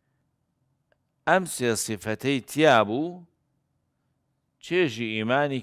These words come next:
کردووە، یان شیرینی ئیمانی دۆزیوەتەوە.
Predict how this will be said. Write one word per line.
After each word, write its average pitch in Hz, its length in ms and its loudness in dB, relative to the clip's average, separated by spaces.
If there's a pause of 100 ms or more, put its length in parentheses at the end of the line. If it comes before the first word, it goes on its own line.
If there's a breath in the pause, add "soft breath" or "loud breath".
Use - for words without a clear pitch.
کردووە، 107 400 -4 (1700)
یان 135 260 4 (1000)
شیرینی 131 680 -2 (120)
ئیمانی 131 540 0
دۆزیوەتەوە. 98 720 -4